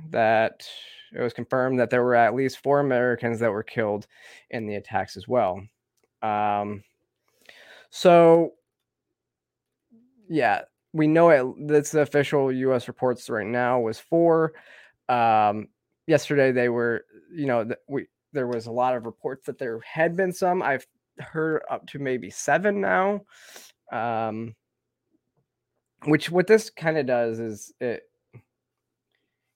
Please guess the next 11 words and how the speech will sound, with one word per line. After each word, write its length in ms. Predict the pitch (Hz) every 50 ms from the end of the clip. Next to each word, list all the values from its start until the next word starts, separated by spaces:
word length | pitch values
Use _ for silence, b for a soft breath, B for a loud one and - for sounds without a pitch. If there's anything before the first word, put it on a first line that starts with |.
| _ -
it 100 | 135 -
kinda 240 | - 135 143 160
makes 240 | 165 165 165 143 -
American 380 | 151 147 151 156 151 147 156 143
politicians 640 | 139 143 147 151 143 - 156 151 - - 135 113
say 140 | - 139 131
that 100 | 127 117
we 180 | 104 117 117 120
should 160 | - - 123
get 160 | 127 120 -
involved 640 | 123 123 113 117 117 117 120 120 113 113 113 - -